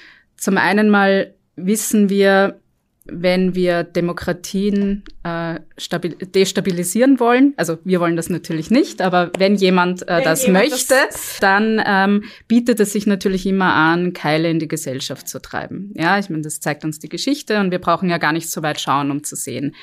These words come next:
Speaker 1: wie gut, ähm, solche Narrative verfangen. Und jetzt ist es, äh, glaub ich, ganz einfach so, dass wir hier dieses Akronym haben, D E I, und ein Großteil der Bevölkerung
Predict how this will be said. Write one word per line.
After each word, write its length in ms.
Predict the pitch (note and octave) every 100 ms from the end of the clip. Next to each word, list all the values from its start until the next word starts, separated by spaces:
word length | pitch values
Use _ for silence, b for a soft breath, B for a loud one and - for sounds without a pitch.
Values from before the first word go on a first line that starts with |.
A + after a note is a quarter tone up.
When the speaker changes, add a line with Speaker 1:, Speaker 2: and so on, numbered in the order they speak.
| B B
Speaker 1:
wie 120 | F3
gut, 400 | F3+ G3 F#3+ -
ähm, 200 | E3+ E3
solche 300 | D#3 D#3+ E3
Narrative 500 | D#3 D3 D3 C3+ C3+
verfangen. 500 | - D3+ B2 B2 - B B B B B _ -
Und 160 | A3 G#3+
jetzt 200 | G#3+ -
ist 220 | B3+ C4+
es, 280 | C4+ - - G#3
äh, 380 | G3+ G3+ G#3 - _ _ -
glaub 180 | G3+ F#3+
ich, 180 | B3 -
ganz 180 | A#3+ A#3
einfach 360 | F#3+ F#3 F#3
so, 280 | - G3+ B3+
dass 240 | C#4 A3+ G#3
wir 80 |
hier 160 | F#3+ F#3
dieses 300 | F#3 F#3 F3+
Akronym 560 | F3+ - F#3 G3+ C4+ B3
haben, 400 | G3+ G3+ G3 F#3
D 80 |
E 320 | G3 - E3 -
I, 320 | D#3 G3 D#4 G4 _ B B B B -
und 640 | G#3 G3+ G#3 G#3 - - - _ _
ein 160 | - F3+
Großteil 800 | F3+ F#3+ A3+ - A#3 A#3 A#3+ A#3+ _
der 280 | G3 F#3+ F#3
Bevölkerung 1040 | F#3 F#3 F#3 F3 F#3 - A#3 A#3+ C4 C#4+